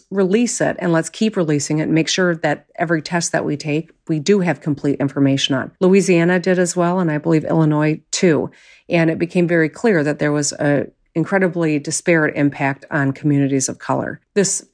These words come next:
isn't that great a surprise for anyone who's been paying attention, because we know that for a Black woman in America to give birth is three times deadlier than a white woman. We know that there is implicit bias, that there is different access to health care. And so all of these pieces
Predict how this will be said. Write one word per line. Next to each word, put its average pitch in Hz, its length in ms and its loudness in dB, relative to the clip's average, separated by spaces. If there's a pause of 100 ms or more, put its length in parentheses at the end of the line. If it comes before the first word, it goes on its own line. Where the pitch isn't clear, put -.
isn't 208 300 2
that 180 200 0
great 185 220 0
a 180 60 -2
surprise 170 440 0
for 175 100 0
anyone 165 220 4
who's 156 180 2
been 160 240 2
paying 165 220 2
attention, 170 560 -2
because 160 340 -2
we 160 160 2
know 151 300 0
that 135 340 -2 (220)
for 156 160 2
a 156 140 -2
Black 165 280 0
woman 165 220 2
in 156 160 0
America 156 460 0
to 147 100 -4
give 139 260 -2
birth 175 320 -4
is 139 220 0
three 175 240 0
times 165 320 0
deadlier 160 520 0
than 160 300 -2
a 156 60 -6
white 139 240 -2
woman. - 380 -6
We 156 100 2
know 147 220 2
that 151 140 -2
there 151 140 0
is 139 120 0
implicit 143 560 -2
bias, 175 500 0
that 131 220 -8
there 135 180 0
is 135 80 -2
different 143 380 -6
access 160 460 -4
to - 100 -10
health 175 340 -4
care. 156 400 -4
And 165 180 -2
so 156 340 -2
all 202 220 0
of 185 140 0
these 160 220 0
pieces 160 680 -2